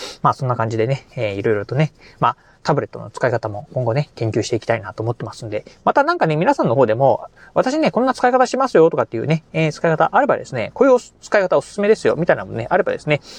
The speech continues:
ぜひご紹介していただければなと思うところでございます。まあまあ、ぜ-、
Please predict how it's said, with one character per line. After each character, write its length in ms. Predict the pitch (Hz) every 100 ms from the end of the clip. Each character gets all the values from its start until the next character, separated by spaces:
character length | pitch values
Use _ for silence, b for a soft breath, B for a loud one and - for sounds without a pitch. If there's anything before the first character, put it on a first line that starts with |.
| B
ぜ 80 | 208
ひ 100 | 160
ご 140 | -
紹 140 | 110 120
介 160 | 120
し 20 | 110
て 80 |
い 40 | 120
た 80 | 113
だ 40 |
け 60 | 113
れ 60 |
ば 80 | 104
な 120 | 135
と 180 | - - _
思 180 | 135 113
う 40 | 101
と 100 | -
こ 120 | 175
ろ 60 |
で 80 | 143
ご 80 | 101
ざ 120 | 101
い 60 | -
ま 100 | 139
す。 160 | - - B B B
ま 80 | 220
あ 40 |
ま 80 | 202
あ、 40 | 143
ぜ-、 180 | 226